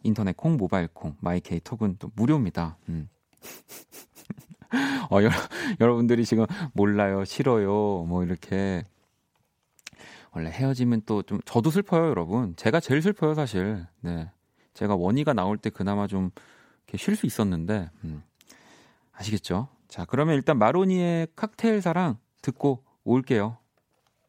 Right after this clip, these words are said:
네, 노래 두 곡을 듣고 왔습니다. 칵테일 사랑, 마로니의 곡에 이어서 여러분들이 이제 요즘 노래,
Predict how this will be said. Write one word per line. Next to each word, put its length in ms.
네, 160
노래 220
두 100
곡을 200
듣고 200
왔습니다. 640
칵테일 500
사랑, 380
마로니의 560
곡에 260
이어서 600
여러분들이 480
이제 180
요즘 300
노래, 300